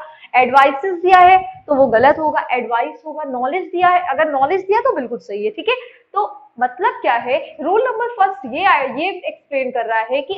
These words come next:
uncountable nouns का हम plural नहीं बनाते हैं, ठीक है, और इन्हें हम हमेशा singular में count करते हैं।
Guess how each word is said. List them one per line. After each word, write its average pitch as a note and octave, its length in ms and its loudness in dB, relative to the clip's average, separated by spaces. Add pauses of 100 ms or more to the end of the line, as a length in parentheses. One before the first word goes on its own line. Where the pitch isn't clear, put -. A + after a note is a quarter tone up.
(100)
uncountable B3 840 -4
nouns G#3+ 340 -8
का A3 140 -10
हम B3 160 -12
plural A3+ 400 -6 (320)
नहीं C#4 360 -8
बनाते G#3 440 -8
हैं, G3+ 240 -16
ठीक C4+ 180 -6
है, G#4+ 100 0 (360)
और - 220 0
इन्हें D#4 180 -4
हम C#4 180 -4
हमेशा A#3+ 300 -4
singular C#4 440 4
में B3+ 140 0
count G#3+ 300 2
करते G#3+ 300 -4
हैं। G#3 280 -14